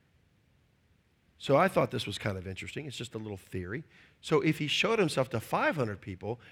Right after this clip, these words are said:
how come there was only a hundred twenty in the upper room? Did some people get distracted during those ten days?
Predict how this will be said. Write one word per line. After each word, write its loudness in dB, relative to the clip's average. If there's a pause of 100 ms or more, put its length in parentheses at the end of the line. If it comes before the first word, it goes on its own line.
(120)
how 4
come 2
there 4
was 2
only 0
a 0
hundred -2
twenty -4 (1040)
in -12
the -14
upper -14
room? -14 (3000)
Did -2
some 2
people -6
get -4
distracted 0
during -2
those -4
ten -2
days? -6